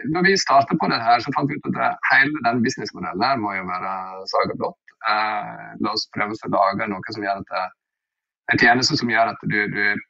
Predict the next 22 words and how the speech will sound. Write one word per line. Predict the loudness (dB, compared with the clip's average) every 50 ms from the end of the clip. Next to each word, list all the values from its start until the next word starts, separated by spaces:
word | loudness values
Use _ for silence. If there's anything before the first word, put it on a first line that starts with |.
| _ -10
på | -6 0
samme | 2 2 2 2 -2 -2 -2 -4 -4 -6 -6
side | -6 -2 0 2 2 2 0 -2
som | -2 0 0 0
kunde. | 0 -2 -4 -6 -6 0 2 2 2 2 0 -10 _ _ _ _ _ _ _ -2 2
Eh, | 4 4 4 4 2 2 0 0 -2 -4 -8 -10 -10 -8
og | -8 -6 -8 -8 -8 -6 -6 -2
da | -2 -2 0 2
fjerner | 6 8 8 8 6 4 0 0 0
vi | 0 -2 -2 -4
på | -4 -4
en | -4 -4
måte | -4 2 2 4 4 4 0 -4 _ _ _ _ _ _ _ _ _ _ _ _ _ _ _ _ _ _ _ _ _ -4 0 4 4
det | 6 6 4 4 2
at | 0 2 2
vi | 0
skal | 0 0 -2 0
tjene | 0 0 0 0 -2 -2 0
penger | 2 2 2 2 0 -2 -4 -6 -8 -8
på | -6 -4 -4
ditt | -4 -4 _ _ -10
forbruk | -8 -6 -4 -4 -2 -2 0 0 0 0 -2 -4 -6 -14 -20